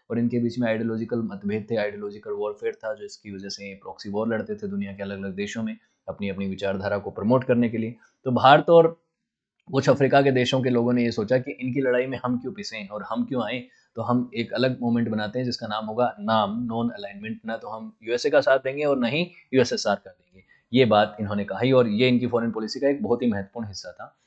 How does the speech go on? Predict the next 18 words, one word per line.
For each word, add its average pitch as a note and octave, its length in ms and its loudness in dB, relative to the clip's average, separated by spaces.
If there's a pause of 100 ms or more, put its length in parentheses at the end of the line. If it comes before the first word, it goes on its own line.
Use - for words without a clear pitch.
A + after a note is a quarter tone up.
(300)
और G2 340 -2 (120)
काफ़ी C3 280 6
लोग A2+ 360 4
इनको G#2+ 200 0
मानते A#2+ 300 2
थे। C#3+ 100 2
इंटरनेशनल A2+ 500 -2
लीडर A#2 300 0
के C#3+ 100 2
तौर A#2+ 180 2
पे A#2+ 100 -8
इनकी A2+ 200 -10
एक A2 160 -10
अच्छी - 200 -18
खासी - 280 -6
पहचान F#2+ 440 -8
हो - 100 -14
गई। - 220 -20